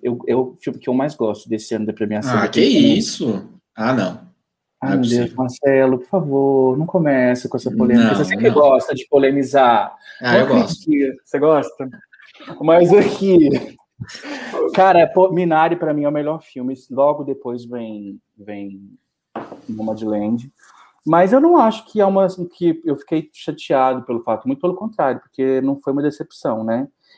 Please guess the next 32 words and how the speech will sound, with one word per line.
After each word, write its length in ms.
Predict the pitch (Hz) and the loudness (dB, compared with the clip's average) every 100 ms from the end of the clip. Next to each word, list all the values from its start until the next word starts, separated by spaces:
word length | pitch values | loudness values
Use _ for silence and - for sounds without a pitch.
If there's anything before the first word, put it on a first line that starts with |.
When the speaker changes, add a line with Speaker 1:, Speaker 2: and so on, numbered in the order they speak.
| _ 214 | _ -2
Speaker 1:
Eu 160 | 247 | -2
ficaria 380 | 240 - 175 165 | -2 -4 -2 0
decepcionado. 1200 | 147 - 180 - - 123 113 127 135 113 95 95 113 _ _ _ _ _ _ _ _ _ - | -2 -6 -12 -12 -10 -8 -6 -6 -6 -6 -10 -14 -16 _ _ _ _ _ _ _ _ _ -12
Essa 180 | - | -6
pergunta 320 | 104 110 107 - | -4 -2 -4 -4
você 60 | |
não 80 | 165 | -4
fez, 280 | - 104 98 | -2 -2 0
né? 220 | 117 131 - | -2 -4 -2
Quem 180 | 170 175 | 2 2
você 240 | 170 160 | 4 4
não 200 | 151 175 | 4 2
queria 280 | 175 151 139 | 2 2 2
que 60 | 135 | 0
tivesse 360 | 131 120 117 | -2 0 0
ganhado? 280 | - 107 98 | -2 -4 -4
Essa 100 | - | -6
é 20 | |
uma 60 | 110 | -2
pergunta 280 | - 131 285 | -2 -2 -2
boa. 380 | 294 135 107 - _ _ _ _ _ - | 2 2 0 -8 _ _ _ _ _ -20
Speaker 2:
Essa 140 | - - | -16 0
pergunta 160 | 131 165 | 4 6
Speaker 1:
Eu 60 | 160 | 6
Speaker 2:
é 20 | |
Speaker 1:
não 120 | 170 | 4
Speaker 2:
boa. 100 | 165 | 2
Speaker 1:
queria 300 | 165 156 147 | 0 2 2
que 60 | 151 | 0
tivesse 460 | 151 139 135 135 | 0 2 2 0
ganhado, 760 | 131 127 117 120 143 190 143 113 | -2 -2 0 0 0 -2 -4 -10
cara. 600 | - 107 101 101 98 | -6 -4 -4 -6 -10